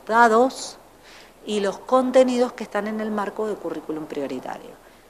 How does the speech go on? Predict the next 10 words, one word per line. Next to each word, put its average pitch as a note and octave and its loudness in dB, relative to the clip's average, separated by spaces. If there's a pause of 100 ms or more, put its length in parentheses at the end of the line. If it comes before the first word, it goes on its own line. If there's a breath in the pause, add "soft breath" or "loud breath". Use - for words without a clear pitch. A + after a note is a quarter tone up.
(160)
Digo, C4 0 (460)
por F3 -2
ejemplo, A3 -4
y G#3+ 2
voy F#3+ 0
a F3+ -2
decir F3+ -4
algo F#3 -2
muy D#3+ -8
sencillo. - -12